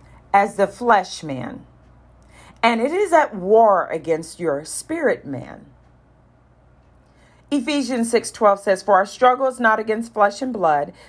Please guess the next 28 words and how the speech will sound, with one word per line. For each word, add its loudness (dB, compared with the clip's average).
but 4
against -2
the 2
rulers, 2
against -2
the 0
authorities, 2
against -2
the 0
powers 0
of -4
this 0
dark 2
world, 4
and -4
against -4
the 2
spiritual -2
forces 0
of -4
evil -2
in 0
the 2
heavenly -4
realms." -12
Second -2
Corinthians -2
ten, 0